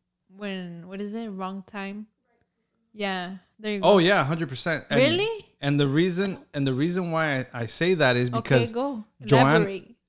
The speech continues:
Speaker 2: Joanna was actually in my life, like, about nine, ten years ago, and I had a big crush on her.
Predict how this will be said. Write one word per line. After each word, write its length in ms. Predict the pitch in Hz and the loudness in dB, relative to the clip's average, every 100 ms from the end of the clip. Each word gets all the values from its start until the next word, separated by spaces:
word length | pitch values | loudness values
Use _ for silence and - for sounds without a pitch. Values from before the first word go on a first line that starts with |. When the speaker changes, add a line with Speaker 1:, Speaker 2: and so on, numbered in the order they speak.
| _ | _
Speaker 2:
Joanna 440 | 123 127 135 156 175 | -2 2 4 2 2
was 180 | 151 139 | 4 4
actually 380 | 139 - 135 | 2 0 0
in 80 | 127 | 2
my 140 | 127 120 | 2 4
life, 360 | 117 120 120 | 4 4 4
like, 140 | 110 107 | 2 0
about 280 | 127 110 101 | 4 4 6
nine, 340 | 113 117 113 | 6 6 4
ten 220 | 107 110 | 4 4
years 220 | 110 131 113 | 6 6 6
ago, 260 | 107 104 | 4 2
and 160 | 80 135 | 4 6
I 80 | 165 | 8
had 100 | 147 | 6
a 60 | |
big 220 | 104 139 - | 4 0 2
crush 300 | 139 143 117 | 0 0 -4
on 120 | 107 | -6
her. 220 | 98 | -8